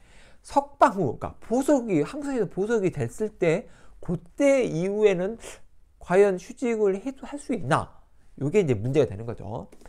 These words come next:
대법원은 뭐라고 하냐면, 어, 피고의 인사 규정상 구속 기소 시 휴직 명령 연장은 확정 판결 시까지만 할 수 있다. 이, 이렇게 돼 있어요.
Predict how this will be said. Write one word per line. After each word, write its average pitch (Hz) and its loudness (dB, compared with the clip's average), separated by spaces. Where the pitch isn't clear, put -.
대법원은 139 -4
뭐라고 123 0
하냐면, 110 -4
어, 117 0
피고의 247 8
인사 180 4
규정상 120 0
구속 185 0
기소 143 -2
시 123 -2
휴직 208 -4
명령 123 -2
연장은 123 0
확정 233 -2
판결 214 2
시까지만 143 -8
할 175 -4
수 185 -10
있다. - -10
이, 156 -2
이렇게 175 4
돼 175 -4
있어요. 151 0